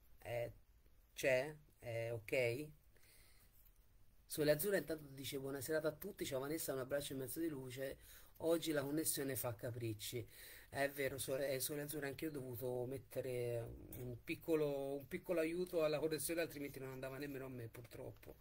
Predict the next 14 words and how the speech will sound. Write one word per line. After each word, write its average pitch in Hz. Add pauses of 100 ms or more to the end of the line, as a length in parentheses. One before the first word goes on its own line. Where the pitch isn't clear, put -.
(540)
Eh, 135
un 151
bacione 160
immenso, 127
Sole 131
Azzurra. 117 (880)
Allora, 143 (480)
eh, 139
qui -
per -
te 233
è 190
ok 151
come 127